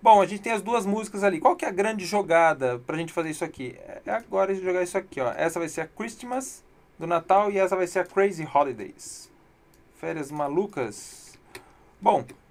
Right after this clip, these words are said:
então vamos associar isso daqui através do script. Onde que tá o script? Aqui, ó. O Open Level Blueprint. Porque isso é um script de, de cenário, do level, entendeu? Não é específico do personagem, nada disso. Deixa eu deletar isso aqui que não me interessa. E vamos começar. Bom,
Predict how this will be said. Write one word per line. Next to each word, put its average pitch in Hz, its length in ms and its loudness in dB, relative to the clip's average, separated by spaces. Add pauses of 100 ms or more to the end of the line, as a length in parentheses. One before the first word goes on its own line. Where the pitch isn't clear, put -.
então 226 260 0
vamos 247 260 2
associar 202 420 4
isso 190 160 -4
daqui 175 260 -2
através 196 300 2
do 202 60 -6
script. 190 440 -4
Onde 208 160 -4
que - 60 -18
tá 190 100 2
o 180 60 4
script? 277 400 -8
Aqui, - 200 -8
ó. 117 180 0 (380)
O 165 120 4
Open 202 260 4
Level 190 320 6
Blueprint. 160 480 -4
Porque - 120 -18
isso 269 100 -4
é - 20 0
um 294 60 -2
script 233 480 -10
de, - 280 -14
de 165 140 -12
cenário, 160 540 2
do 160 120 -2
level, 135 560 0 (240)
entendeu? 131 440 -8 (260)
Não 156 140 0
é 185 80 4
específico 175 680 -2
do 135 100 -6
personagem, 147 920 0
nada 170 240 0
disso. 127 280 -8
Deixa - 140 -4
eu - 40 8
deletar 208 320 2
isso 175 100 -4
aqui 170 160 -10
que - 80 -10
não 151 80 -8
me 143 80 -10
interessa. 131 540 -2 (420)
E 180 60 -8
vamos 196 200 0
começar. 196 540 2 (380)
Bom, 175 240 6